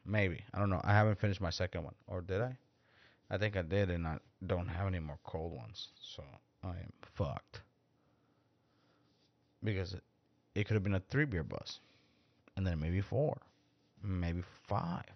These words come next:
maybe a whole fucking bottle of Jack. I'm just playing. No, just two or three beers. But it's a nice buzz because it,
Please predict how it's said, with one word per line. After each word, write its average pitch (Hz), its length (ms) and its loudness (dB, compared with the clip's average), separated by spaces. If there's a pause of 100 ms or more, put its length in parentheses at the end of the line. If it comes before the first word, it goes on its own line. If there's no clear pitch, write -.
(1120)
maybe 104 420 0
a 135 60 -2
whole 117 320 -4 (100)
fucking 113 460 -4
bottle 92 340 2
of 113 60 2
Jack. 113 360 2 (1080)
I'm 95 160 2
just - 160 -8
playing. 69 200 -10 (180)
No, 71 200 -4 (100)
just 87 200 -4 (140)
two 123 280 4
or 98 40 2
three 92 160 -2
beers. 57 320 -8 (1040)
But 120 80 8
it's 117 140 6
a 117 40 4
nice 117 220 8
buzz 95 320 4
because 95 240 -4
it, 98 140 0